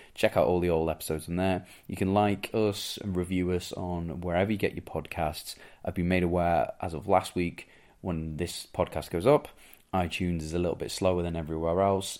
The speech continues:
uh, so keep that in mind if you're over on iTunes. But if you're enjoying it, let us know, uh, what you think by, by giving us a rating and giving us a review. That would be really appreciated.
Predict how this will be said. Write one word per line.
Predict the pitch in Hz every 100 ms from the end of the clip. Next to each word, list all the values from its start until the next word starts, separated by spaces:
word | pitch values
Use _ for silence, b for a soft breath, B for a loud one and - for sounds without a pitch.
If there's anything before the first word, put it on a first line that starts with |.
| -
uh, | 82 71 - 50 -
so | -
keep | - -
that | - -
in | 80
mind | 87 85 82
if | -
you're | 82
over | 76
on | 80
iTunes. | 85 82 87 87 B B B -
But | 110 -
if | -
you're | 135
enjoying | 131 135 135 131
it, | 135 - B B -
let | 123 113 - - - -
us | 110 - -
know, | 101 95 92 92 92 92 - _ -
uh, | 92 85 85 87 87 87 92
what | 85
you | 110
think | 175 202 - - _
by, | 113 110 110
by | 107 123
giving | 120 123
us | 127
a | 127
rating | 139 110 135
and | 135
giving | 131
us | 131
a | 117
review. | 113 110 107
That | 95 -
would |
be | 95
really | 90 87 90 85 85 82 B B B -
appreciated. | 90 - - 73 71 - 71 64 - - _ - 92 71 - - -